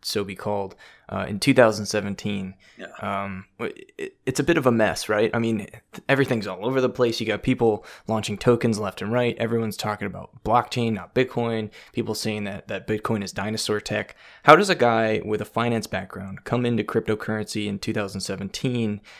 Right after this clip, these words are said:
Speaker 1: and navigate that space? Um, w-, w-, did you do a lot of floundering first, or did you zero in on Bitcoin right away?
Speaker 2: Yeah, no, I would say I floundered. Um, you know, the, the narrative of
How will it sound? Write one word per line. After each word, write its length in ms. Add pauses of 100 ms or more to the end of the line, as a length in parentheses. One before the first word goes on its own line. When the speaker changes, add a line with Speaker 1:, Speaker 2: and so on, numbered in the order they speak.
(160)
Speaker 1:
and 460
navigate 460
that 160
space? 480
Um, 520
w-, 180
w-, 300
did 160
you 80
do 140
a 20
lot 160
of 60
floundering 540
first, 360
or 80
did 220
you 400 (140)
zero 320
in 100
on 160
Bitcoin 380
right 160
away? 300 (520)
Speaker 2:
Yeah, 380 (100)
no, 220
I 160
would 140
say 200
I 40
floundered. 560 (200)
Um, 480 (440)
you 140
know, 280 (320)
the, 420 (680)
the 100
narrative 560
of 360